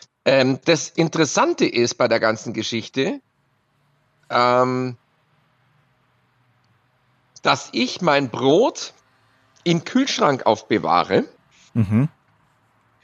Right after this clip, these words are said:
Speaker 1: Also im Gemüsefach hab ich, da hab ich zum Brotfach umgewandelt.
Speaker 2: Mhm.
Speaker 1: Und das geht nicht kaputt.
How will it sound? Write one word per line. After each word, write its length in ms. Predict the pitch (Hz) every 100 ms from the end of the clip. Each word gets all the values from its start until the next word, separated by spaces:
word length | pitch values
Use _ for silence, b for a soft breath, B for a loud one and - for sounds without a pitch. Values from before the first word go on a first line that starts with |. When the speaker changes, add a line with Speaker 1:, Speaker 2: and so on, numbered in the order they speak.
| _ _ -
Speaker 1:
Also 200 | 135 120
im 160 | 139
Gemüsefach 800 | 120 139 208 - 123 113 - - _ _ _
hab 140 | 117
ich, 180 | 131 120
da 80 | 143
hab 100 | 131
ich 200 | 123 -
zum 180 | - 113
Brotfach 420 | 123 170 - 127
umgewandelt. 920 | 127 123 120 110 95 101 101 190 - _
Speaker 2:
Mhm. 340 | 117 92 117 151 - -
Speaker 1:
Und 260 | 165 165 - _ -
das 260 | 165 -
geht 340 | 170 190 - 185
nicht 180 | 202
kaputt. 420 | 185 170 233 -